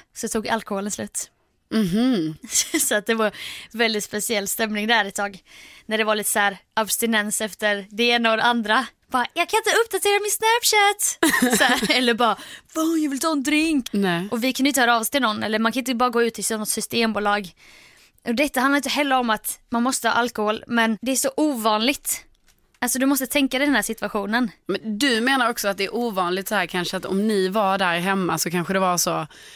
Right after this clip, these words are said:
Speaker 2: "Åh, nu ska vi snart gå ut på den här middagen. Ska vi ta ett glas vin?"
Speaker 1: Ja, man tar en drink så här,
Speaker 2: Ja.
Speaker 1: eller då blir det ju så här verkligen en ny social situation i att vi kan inte ta en fördrink innan vi går ut och äter.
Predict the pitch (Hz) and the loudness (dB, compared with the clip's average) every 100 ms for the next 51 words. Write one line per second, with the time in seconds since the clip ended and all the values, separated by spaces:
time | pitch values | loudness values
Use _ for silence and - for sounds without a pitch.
0 | - - 302 302 240 220 233 226 247 208 | -12 -2 0 2 0 -2 -2 0 0 0
1 | - - _ _ _ 214 220 - 208 208 | -4 -20 _ _ _ -2 -2 -2 -2 0
2 | 202 262 196 156 160 175 - 208 226 190 | 2 2 0 -2 -4 -2 0 0 0 -2
3 | 202 196 226 269 - 190 247 247 240 247 | -2 -2 -2 -2 -2 2 4 4 4 0
4 | 240 247 226 220 208 220 220 220 - 214 | 0 0 0 -2 -4 -2 -2 -2 0 2
5 | 208 208 208 208 190 - - - - 240 | 2 2 2 0 -2 -12 -20 -20 -14 -2
6 | 254 240 269 285 240 240 254 - 226 214 | 0 2 2 4 4 2 2 2 2 2
7 | 208 _ _ _ _ _ - 214 277 262 | -2 _ _ _ _ _ -10 0 2 2
8 | 214 - 269 254 247 240 226 220 - 220 | 0 -4 0 2 2 2 0 -2 0 0
9 | 214 208 - 208 240 262 247 220 202 - | 0 -4 -6 -2 0 0 0 0 -2 -2
10 | - - - 226 247 247 320 226 - 214 | -8 -10 -12 -6 -4 -2 0 0 0 0
11 | 208 214 254 240 214 208 202 214 196 - | 0 -4 -2 -2 -2 -4 -2 0 0 -2